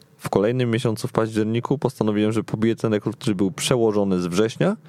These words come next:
I to był najważniejszy rekord w tym roku, to był rekord Guinnessa, który miałem zaplanowany dużo wcześniej, tylko ta kontuzja mnie trochę opóźniła. I to chodziło o to, że musiałem pokonać maraton, a więc czterdzieści dwa kilometry z samochodem.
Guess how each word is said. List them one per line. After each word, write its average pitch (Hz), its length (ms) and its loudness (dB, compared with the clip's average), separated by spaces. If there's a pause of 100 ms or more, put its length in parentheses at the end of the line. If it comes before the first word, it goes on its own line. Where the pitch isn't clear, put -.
(460)
I - 60 0
to 131 140 2
był 127 200 2
najważniejszy 131 760 2
rekord 117 320 0
w - 40 -6
tym 117 120 2
roku, 117 200 0
to - 100 -2
był 104 120 4
rekord 113 340 0
Guinnessa, 104 580 2 (1120)
który - 220 0
miałem 104 240 2
zaplanowany 110 540 0
dużo 104 300 0
wcześniej, 104 560 0
tylko - 240 -4
ta 98 100 0
kontuzja 98 420 0
mnie 95 120 2
trochę - 280 -2
opóźniła. 95 560 0 (600)
I - 80 2
to 117 120 2
chodziło 110 300 2
o - 20 2
to, 113 100 0
że 110 80 0
musiałem 107 300 0
pokonać 104 400 -2
maraton, 117 720 2 (180)
a 98 100 2
więc 90 200 0
czterdzieści 110 540 -2
dwa 110 160 2
kilometry 110 520 0
z - 160 -6
samochodem. 113 640 0